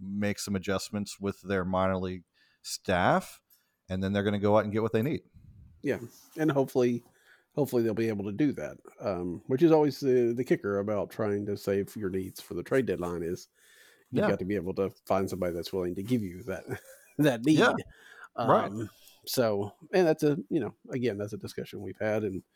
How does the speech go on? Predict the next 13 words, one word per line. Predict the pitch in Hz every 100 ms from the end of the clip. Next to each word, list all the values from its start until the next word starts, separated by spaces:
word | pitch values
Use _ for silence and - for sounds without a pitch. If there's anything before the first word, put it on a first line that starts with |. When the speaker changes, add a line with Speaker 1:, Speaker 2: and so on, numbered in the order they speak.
| _ _ _ _ _ -
Speaker 2:
most | 143 165 123
of | 98
us | 104
have | 117 101
had, | 104 98 107 104 147 156
um, | 127 110 104 101 101 _ _ _ - 269
quite | - 107
a | 104
number | 95 85
of | -
times. | 120 113 101 - _ _ _ _
You | 175
mentioned | 180 254 175 135